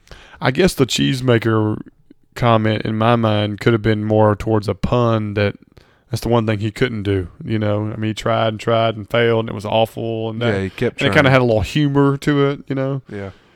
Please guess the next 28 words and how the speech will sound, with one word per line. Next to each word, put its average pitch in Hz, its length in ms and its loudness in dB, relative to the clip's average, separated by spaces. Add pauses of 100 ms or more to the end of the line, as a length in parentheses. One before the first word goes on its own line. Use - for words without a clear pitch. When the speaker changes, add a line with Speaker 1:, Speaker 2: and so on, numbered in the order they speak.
(200)
Speaker 1:
And 117 180 -4
so 104 320 0 (540)
every 131 280 0
time 131 160 2
you 123 60 0
called 127 240 6
him - 20 -4
a 107 60 -6
cheesemaker, 117 640 2
it 113 40 -4
was 110 140 -8
kinda 117 200 0
like 110 300 2
a 110 60 -4
slap 113 300 4
in 113 80 0
the 107 80 -2
face 117 340 2
to 113 100 2
a 104 60 4
point, 113 420 2
you 120 60 -4
know, 117 180 2
the 113 60 0
little 110 100 0
humor 120 260 0
behind 123 300 4
it. - 180 -2